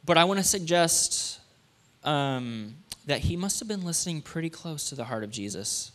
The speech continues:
whispering the, the whispers of the Spirit. Did he not?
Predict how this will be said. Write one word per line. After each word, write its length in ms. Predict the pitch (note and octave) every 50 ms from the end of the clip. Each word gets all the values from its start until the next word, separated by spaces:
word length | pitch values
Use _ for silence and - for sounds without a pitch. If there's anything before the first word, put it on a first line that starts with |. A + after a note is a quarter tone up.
| _ -
whispering 760 | - C#3+ C#3+ - - - F3+ E3+ D#3+ D#3 D3+ C3+ - - F#3+ - _ -
the, 320 | C#3+ C#3+ C3+ B2+ A#2 A2+ C3
the 80 | C#3 C3+
whispers 420 | C#3+ D3 - - - E3 C#3 C#3
of 120 | D3 C#3
the 100 | - C3
Spirit. 560 | B2+ - - - D#3 D#3 C#3 G#2+ - - - - - - - -
Did 160 | - D3+ D3+ D3
he 140 | D#3 D3+
not? 320 | C#3 B2+ C3+ D3 F3+ -